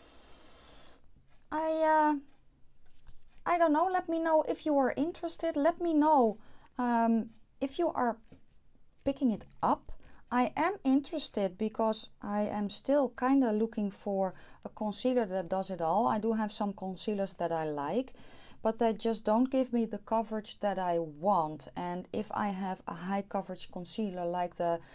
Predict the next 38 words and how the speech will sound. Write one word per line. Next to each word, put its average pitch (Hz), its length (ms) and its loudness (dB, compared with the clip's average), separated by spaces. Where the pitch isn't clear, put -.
Revolution 190 500 -2
Conceal 185 480 -2
and 165 160 -4
Define, 185 560 -2
that 262 180 -4
one 330 180 0
dries 262 300 2
out 233 200 0
my 208 160 -2
under 202 280 -4
eyes. 143 380 -8
So 254 520 -2
yeah, 180 360 -2
I'm 220 140 0
still 311 320 -2
in 330 100 -4
the 302 80 2
market 277 380 4
for 240 240 0
a 233 140 2
good 226 180 0
concealer. - 560 -4
If - 200 -6
you 302 120 2
have 277 260 4
one, 226 240 4
let 226 240 0
me 240 80 4
know 240 260 2
down 240 220 -4
in 254 80 0
the 262 60 -2
comment 277 260 -4
section. - 380 -10
Moving 294 640 6
on 254 460 4
to 254 1120 2
CoverGirl 339 800 6